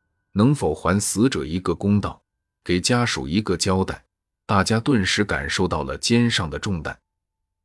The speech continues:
警方重新调取了案件资料，当年的三个犯罪嫌疑人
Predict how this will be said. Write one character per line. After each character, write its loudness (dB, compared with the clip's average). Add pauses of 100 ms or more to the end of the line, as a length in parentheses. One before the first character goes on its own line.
(240)
警 2
方 0
重 0
新 2
调 -2
取 -6
了 -4
案 -2
件 -6
资 -4
料， -4 (440)
当 2
年 2
的 0
三 0
个 0
犯 -4
罪 -4
嫌 0
疑 0
人 -6